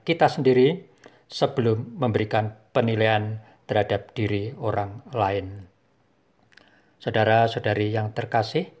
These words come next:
memang tidak mudah bagi kita untuk mau mawas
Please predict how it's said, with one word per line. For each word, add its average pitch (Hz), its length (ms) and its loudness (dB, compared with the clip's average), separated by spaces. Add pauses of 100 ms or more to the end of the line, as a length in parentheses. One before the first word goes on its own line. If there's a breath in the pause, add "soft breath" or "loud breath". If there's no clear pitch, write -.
(640 soft breath)
memang 107 480 0
tidak 156 240 0
mudah 139 400 0
bagi - 320 -2
kita 139 480 -2 (260 soft breath)
untuk 135 480 -2
mau 127 320 2
mawas 123 320 2